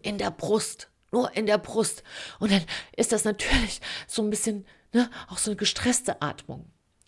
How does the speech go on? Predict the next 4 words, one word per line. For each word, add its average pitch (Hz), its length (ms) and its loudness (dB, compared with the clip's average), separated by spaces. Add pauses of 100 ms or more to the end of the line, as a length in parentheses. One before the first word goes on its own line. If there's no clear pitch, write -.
(140)
Und 170 300 -4 (920)
unsere, 143 920 -2
unser 139 260 -4
Tonfall 214 680 -4